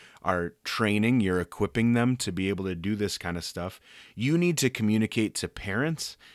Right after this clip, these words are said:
and to families the need for mentors. Lots of parents, uh, no matter the, the age of their kids, they feel alone.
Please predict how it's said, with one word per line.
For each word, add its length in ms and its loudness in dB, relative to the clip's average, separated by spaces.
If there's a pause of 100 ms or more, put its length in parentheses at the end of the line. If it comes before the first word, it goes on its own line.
(140)
and 220 -2
to 100 0
families 560 -2
the 100 -6
need 640 0 (120)
for 180 -8
mentors. 640 -6 (760)
Lots 320 4
of 180 4
parents, 640 -2 (260)
uh, 160 -10
no 180 2
matter 320 6
the, 180 -2
the 260 -4
age 180 2
of 100 -2
their 140 -2
kids, 360 -6
they 160 2
feel 340 0
alone. 440 0